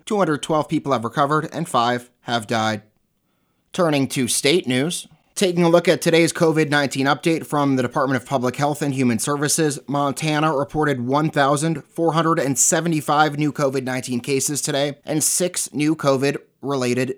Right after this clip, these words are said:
deaths, bringing the cumulative case total to fifty-three thousand two hundred ninety-three and the death toll to five hundred sixty-seven. The counties with the most new cases today, Ravalli two thirty-seven,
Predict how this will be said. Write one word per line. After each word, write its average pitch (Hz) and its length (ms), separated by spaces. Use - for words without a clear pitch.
deaths, 123 540
bringing 160 400
the 156 100
cumulative 165 600
case 170 280
total 165 360
to 143 120
fifty-three 131 480
thousand 139 480
two 156 120
hundred 131 200
ninety-three 147 720
and 151 160
the 139 40
death 151 260
toll 160 200
to 151 140
five 147 240
hundred 170 320
sixty-seven. 127 800
The 135 80
counties 160 400
with 151 160
the 151 40
most 151 280
new 139 160
cases 156 400
today, 160 320
Ravalli 147 720
two 185 160
thirty-seven, 151 800